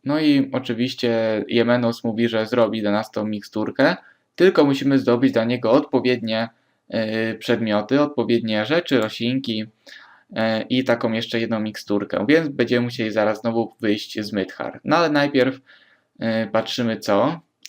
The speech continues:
Arnika, dwa krwawniki i mikstura wiewiórki. Zobaczymy, czy coś jest na aukcji, a jak nie, to zaraz pójdziemy i to jakoś zdobędziemy drogą naturalną.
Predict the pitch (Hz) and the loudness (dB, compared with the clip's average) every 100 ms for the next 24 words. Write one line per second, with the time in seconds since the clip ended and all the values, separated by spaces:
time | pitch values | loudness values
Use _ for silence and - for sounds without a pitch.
0 | - - 294 180 240 294 294 294 - _ | 0 0 0 -2 0 2 0 -2 -14 _
1 | 107 104 120 - - 101 104 151 180 151 | -4 0 0 -2 -2 0 0 -4 -4 0
2 | 147 147 - _ _ 175 175 139 - 123 | 0 -2 -12 _ _ -2 0 -4 -2 2
3 | 120 117 117 117 107 - - - _ _ | 4 2 2 0 0 -4 -12 -14 _ _
4 | _ _ _ _ - 135 123 127 156 151 | _ _ _ _ -12 0 2 2 0 -2
5 | 135 135 135 131 120 107 98 98 - 113 | 0 0 0 -2 -2 0 -2 -4 -6 -4
6 | 156 - _ _ _ - - - - 147 | -4 -8 _ _ _ -20 -20 -4 2 2
7 | 165 147 120 127 123 - 113 117 117 117 | 0 -4 0 0 0 -4 -2 0 2 -2
8 | 117 _ - - _ _ 139 135 117 117 | -4 _ -20 -20 _ _ 0 2 2 0
9 | 120 113 110 107 113 113 107 107 110 107 | -2 -2 -2 0 -2 0 0 0 0 -2
10 | 110 - 104 101 101 - | -4 -4 0 0 0 -4